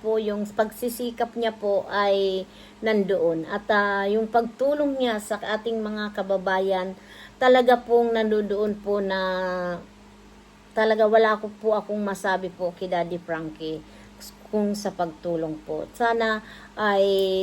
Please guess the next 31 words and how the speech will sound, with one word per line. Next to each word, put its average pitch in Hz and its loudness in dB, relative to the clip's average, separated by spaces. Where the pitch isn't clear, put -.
tuloy-tuloy 214 2
tayong 262 0
na 196 0
sumuporta 202 -2
sa 196 -2
mga 202 -4
tinutulungan 208 0
ni 196 0
Daddy 185 0
Frankie 185 -2
at 208 -4
marami 196 -2
po 208 -6
ngang 196 -4
salamat 247 0
sa 202 -2
aming 196 -6
mga 190 -4
grupo 254 4
na, 214 0
ayan, 349 0
ay 233 4
unti-unti 214 0
po 202 -2
yan 196 0
na 185 -2
lalakas 214 2
ang 202 -4
grupo 202 -2
namin 202 -4
na 185 -2